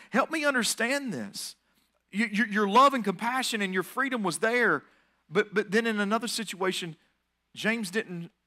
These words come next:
receive that same freedom. Well,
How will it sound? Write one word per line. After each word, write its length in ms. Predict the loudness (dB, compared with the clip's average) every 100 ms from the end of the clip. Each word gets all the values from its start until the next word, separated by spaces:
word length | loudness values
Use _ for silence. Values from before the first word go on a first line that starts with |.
| _
receive 440 | -8 -4 -2 0
that 180 | 0 0
same 300 | 0 -2 -4
freedom. 420 | -8 -6 -6 -10 _ _ _ _ _ _ _ _ _ _ _ _ _ _ _ _
Well, 360 | 2 4 4